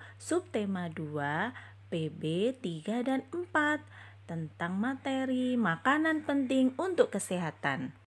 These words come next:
Anak-anakku, tahukah kalian bahwa pertumbuhan dan perkembangan manusia sangat dipengaruhi oleh makanan?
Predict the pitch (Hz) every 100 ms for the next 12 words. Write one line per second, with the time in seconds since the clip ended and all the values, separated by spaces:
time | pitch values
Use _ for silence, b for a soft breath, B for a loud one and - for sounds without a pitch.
0 | _ _ _ _ B B B B B -
1 | 220 247 233 247 254 277 - 190 170 170
2 | 180 262 - B B - 220 269 349 381
3 | 381 233 196 180 165 156 151 180 285 -
4 | B - 233 269 202 160 160 160 190 277
5 | B B 208 202 - 196 202 302 - 311
6 | 330 294 202 190 269 330 339 302 226 202
7 | 196 190 175 175 175 - 156 147 156 254
8 | B B - 180 175 180 247 247 - 185
9 | 180 160 180 202 - 262 269 277 277 277
10 | - 349 311 285 294 302